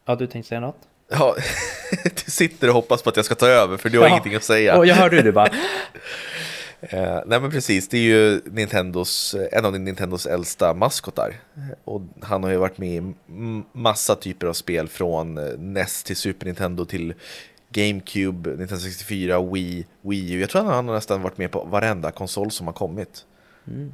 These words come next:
Speaker 2: faktiskt. Eh, och han har ju då funktionen att han kan, eh, med hjälp av sin mun suga i sig andra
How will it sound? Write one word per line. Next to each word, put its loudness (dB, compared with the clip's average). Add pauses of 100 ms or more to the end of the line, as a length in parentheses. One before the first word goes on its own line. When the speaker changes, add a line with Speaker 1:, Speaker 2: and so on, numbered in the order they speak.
(100)
Speaker 2:
faktiskt. -12 (880)
Eh, -2
och -2
han 0
har 0
ju 2
då -2
funktionen -6
att -10
han -2
kan, -6
eh, -4
med -10
hjälp 0
av -2
sin -6
mun -4
suga 0
i -2
sig 0 (640)
andra 2